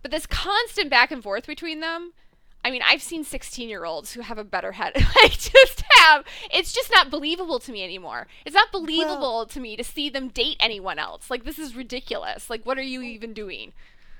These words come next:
Speaker 2: And the reason I stopped watching was it reached a, a critical watershed where if they got them together, it wasn't going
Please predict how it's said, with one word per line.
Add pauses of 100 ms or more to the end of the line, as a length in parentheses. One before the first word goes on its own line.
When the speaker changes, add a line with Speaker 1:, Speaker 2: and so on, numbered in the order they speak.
(380)
Speaker 2:
And
the
reason
I
stopped
watching
was (480)
it
reached (340)
a,
a
critical
watershed (840)
where (1080)
if
they (100)
got
them
together, (200)
it
wasn't (180)
going